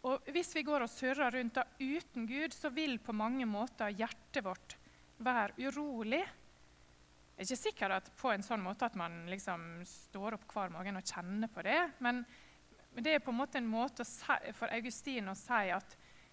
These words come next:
vi mennesker, vi kommer liksom på plass i møte med Kristus. Når vi, når vi møter han, så da f-, kommer vi dit som vi er skapt til å være. Og det er veldig fint.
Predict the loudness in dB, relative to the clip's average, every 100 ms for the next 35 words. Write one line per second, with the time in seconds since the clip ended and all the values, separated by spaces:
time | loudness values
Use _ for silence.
0 | -20 -4 2 4 4 4 2 2 -2 0
1 | 4 4 2 -4 0 2 2 0 -2 -2
2 | -4 -6 -2 -4 -2 -6 -8 -10 -20 -20
3 | -20 -20 -6 -2 0 0 -2 -2 -4 -4
4 | -6 -8 -8 -10 -6 -4 -4 -4 -4 -4
5 | -4 -4 -2 0 0 -2 -4 -2 -2 -2
6 | -4 -2 -2 -4 -16 -20 -20 -20 -10 -2
7 | 0 -2 -6 -18 -18 -16 2 2 2 -2
8 | -6 -4 -4 -6 -16 -10 -6 -4 -4 -4
9 | -4 -2 -4 -6 -10 -4 -4 -2 -2 -2
10 | -4 -10 -18 -20 -18 -16 -16 -6 0 6
11 | 8 8 6 4 0 -4 -4 -10